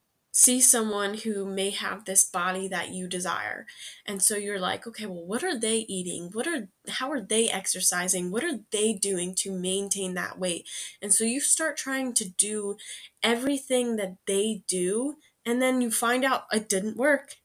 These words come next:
You're like, "Well, I ate just like them. I exercised just like them. Why is it not working for me?" And that's be-, because even though we're all human and we all have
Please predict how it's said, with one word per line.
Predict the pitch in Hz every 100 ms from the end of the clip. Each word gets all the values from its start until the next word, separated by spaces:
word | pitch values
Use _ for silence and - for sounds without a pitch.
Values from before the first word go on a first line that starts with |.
| _
You're | 226
like, | 214
"Well, | 220 226 -
I | - 214
ate | 202 247 254
just | 233 -
like | 220 -
them. | 214 240
I | 226
exercised | 190 - 269 - 214 214
just | 202 214 196
like | 202 208
them. | 214 208
Why | 190 196 226
is | 262 247
it | 220 208
not | 202 -
working | 196 196 190 180
for | - 208
me?" | 240 277 - - - - -
And | 240
that's | 294 -
be-, | 311
because | 277 247 - 330 285 233 226 - - _ _ _
even | 233 262 302
though | 254 214 214 262 294 -
we're | 185
all | 185 233
human | - 185 180 185 262
and | 208
we | 185
all | 190 190 196
have | - 190 185 196